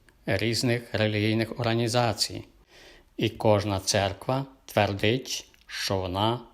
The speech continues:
правдива, вона від Бога. А між цими сотнями церков тільки одна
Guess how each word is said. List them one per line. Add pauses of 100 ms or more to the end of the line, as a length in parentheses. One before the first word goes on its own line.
правдива, (180)
вона
від
Бога. (720)
А
між
цими (160)
сотнями
церков (600)
тільки (100)
одна